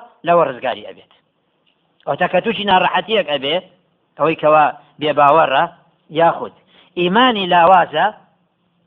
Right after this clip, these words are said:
ئەو بە زبان ناڕەزایی دەرەبرێت.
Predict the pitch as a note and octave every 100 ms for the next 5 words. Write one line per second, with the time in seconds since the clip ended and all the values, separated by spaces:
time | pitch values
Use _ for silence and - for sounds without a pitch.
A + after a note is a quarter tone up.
0 | _ _ - C#3 D3 C3+ D#3+ G3+ F#3+ G3
1 | _ _ _ _ C3 D3 C#3+ D3 F3+ F#3+
2 | F3 D3+ D#3 D3